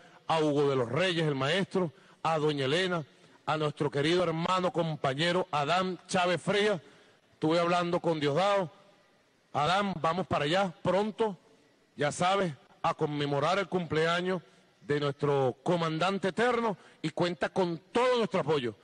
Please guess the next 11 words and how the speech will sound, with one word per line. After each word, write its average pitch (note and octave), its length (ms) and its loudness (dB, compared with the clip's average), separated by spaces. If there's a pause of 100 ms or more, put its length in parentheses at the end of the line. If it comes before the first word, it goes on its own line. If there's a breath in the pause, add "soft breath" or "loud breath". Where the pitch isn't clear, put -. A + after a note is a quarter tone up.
(240 soft breath)
para E3 240 0
todos A3 320 2
los - 240 -2
temas A#3+ 320 0
que F#3+ 100 -4
conversaste E3+ 600 -2
con F3+ 160 0
Diosdado, F#3+ 440 2 (280 loud breath)
todo C4+ 280 4
el A3+ 80 2
respaldo A3+ 680 0